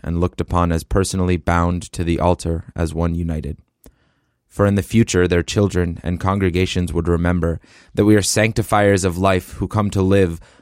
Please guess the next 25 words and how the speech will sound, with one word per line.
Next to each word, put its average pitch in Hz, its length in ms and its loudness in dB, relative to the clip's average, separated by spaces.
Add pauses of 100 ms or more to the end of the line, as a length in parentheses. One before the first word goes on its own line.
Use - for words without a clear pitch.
for 113 160 2
we 113 140 8
arose, 101 640 4 (260)
we 104 140 2
stood 120 420 2
as 101 140 2
your 98 100 2
followers 92 680 2
in 90 200 -2
your 90 140 2
path, 85 460 -2 (320)
for 95 140 2
we 95 100 6
remembered 95 460 4
faith - 460 -2 (100)
and 82 180 -4
friendship 85 420 -2
here 80 460 -2 (140)
toward 82 220 -4
your 78 100 -2
light. 73 260 -6 (1200)
We 92 120 0
buried 95 340 2
our 82 120 2
bodies 78 540 -6